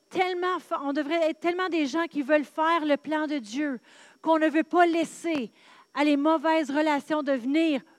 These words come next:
voler les choses que Dieu a placées dans notre cœur de faire.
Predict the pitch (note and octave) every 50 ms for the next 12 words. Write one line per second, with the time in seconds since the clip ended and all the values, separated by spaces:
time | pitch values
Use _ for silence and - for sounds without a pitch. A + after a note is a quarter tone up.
0 | _ - A3 B3 A3+ G#3 G#3+ G#3+ A3+ D4+ F4 F4+ F4 D#4+ D#4 E4 D#4+ C4+ G#3+ -
1 | _ _ _ _ _ - C4 C#4 C4+ A3 - - D#4 D4 C#4+ C#4+ C4 - - -
2 | C#4+ A3 G3+ G3 A#3 C#4 C#4 C4 A#3 - _ _ - B3+ C4 B3 A3+ - C4+ C4+
3 | B3+ A#3+ - C#4 B3+ B3 A#3+ A#3 A3+ - - A#3 - - B3 A#3+ A3+ A3 A3 G#3+
4 | - - A#3 A3 G#3+ G3 F#3+